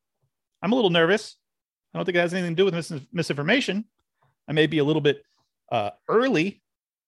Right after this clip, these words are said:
or a little bit overly cautious, but I am not operating off misinformation here.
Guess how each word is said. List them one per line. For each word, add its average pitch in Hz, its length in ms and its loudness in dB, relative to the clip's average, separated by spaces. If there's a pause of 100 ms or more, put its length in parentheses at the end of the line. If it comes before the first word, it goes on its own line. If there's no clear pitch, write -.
(160)
or 135 120 -2
a 127 60 -4
little 135 140 -4
bit 123 140 -6 (100)
overly 143 400 4
cautious, 156 760 -2 (480)
but 139 120 0
I 151 100 -2
am 139 120 -4
not 180 320 0 (260)
operating 131 500 0
off 117 180 -4
misinformation 117 640 -4
here. - 220 -20